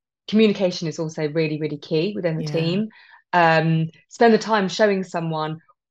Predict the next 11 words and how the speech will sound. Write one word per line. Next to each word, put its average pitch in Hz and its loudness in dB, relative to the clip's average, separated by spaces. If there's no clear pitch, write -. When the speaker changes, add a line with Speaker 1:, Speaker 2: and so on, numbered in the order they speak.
Speaker 1:
how 208 6
to 202 -6
do 165 0
something 156 -10
and 165 -2
the 208 4
reason 208 0
why 165 0
to 170 -12
do 160 -4
it 139 -4